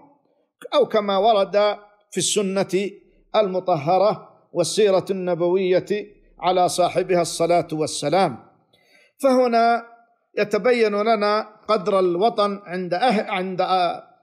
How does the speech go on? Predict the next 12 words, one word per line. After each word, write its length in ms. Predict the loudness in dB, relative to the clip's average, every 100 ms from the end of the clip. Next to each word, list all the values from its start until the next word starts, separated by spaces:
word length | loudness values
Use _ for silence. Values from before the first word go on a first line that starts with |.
| _
عند 180 | -8 -4
المواطنين 840 | -2 -2 -2 0 -2 -2 -2 -2 -2
وعند 640 | -4 -6 -2 0 0 -2 -8 _ _ _ -8
الإنسان 680 | -6 -6 -6 0 2 2 0
والفرد 520 | -4 -2 -2 0 2
والمجتمع. 840 | 2 0 -2 -4 -2 0 0 -2 -6 -20 _ _ _
وإذا 520 | 0 2 2 2 0
كانت 480 | 2 0 0 -2 0
هذه 360 | 0 2 2 0
الحقوق 800 | -2 -6 0 2 2 -2 -12 _ _ _ _ _ -10
للوطن 680 | -4 0 2 2 2 0 -2 -10 -20 _ _ _ _ _ _ _ _ _ -20 -18
على 680 | -10 -2 2 2 2 0